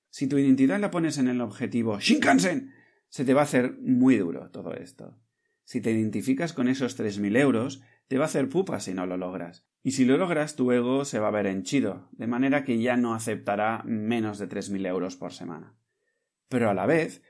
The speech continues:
si no te identificas con tu Shinkansen, es poco probable que pienses de verdad out of the box y empieces a poner tu mundo al revés y explores cosas que ni siquiera te hubieses imaginado nunca que harías, ¿no?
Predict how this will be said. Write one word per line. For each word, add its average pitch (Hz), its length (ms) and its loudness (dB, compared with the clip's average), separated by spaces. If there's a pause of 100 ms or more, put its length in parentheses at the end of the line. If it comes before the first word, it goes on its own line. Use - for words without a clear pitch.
(140)
si - 160 -4
no 131 120 2
te 208 140 2
identificas 135 520 0
con 113 180 0
tu 113 200 -2
Shinkansen, 165 760 0 (520)
es 147 180 -8
poco 185 260 -2
probable 135 460 4
que 131 100 0
pienses 120 420 -2
de 113 100 0
verdad 104 640 0
out 110 280 -2
of 101 160 -4
the 95 120 -4
box 92 600 -6
y 117 160 -2
empieces 113 420 0
a 107 120 -2
poner 107 680 -2
tu 117 120 -4
mundo 110 360 2
al 104 140 2
revés 135 880 4 (240)
y 123 240 4 (180)
explores 139 1040 2
cosas 165 500 -2
que 123 140 -2
ni 117 120 2
siquiera 117 380 -2
te 117 80 -2
hubieses 107 340 -2
imaginado 98 540 -4
nunca 101 400 -4
que 90 100 -10
harías, 85 520 -10
¿no? - 280 -14